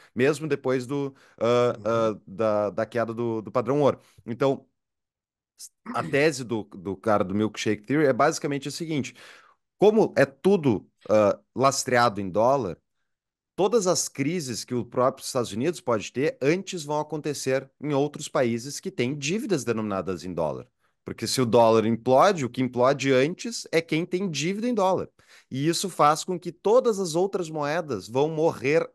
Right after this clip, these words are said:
antes do dólar, entende? Então, assim, não vai ser os Estados Unidos que vai ter problema de pagar a dívida dele, ao meu ver.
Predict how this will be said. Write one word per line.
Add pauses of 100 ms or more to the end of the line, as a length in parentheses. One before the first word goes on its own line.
antes
do
dólar,
entende? (280)
Então,
assim, (300)
não
vai
ser
os
Estados
Unidos
que
vai
ter
problema
de
pagar
a
dívida
dele,
ao
meu
ver.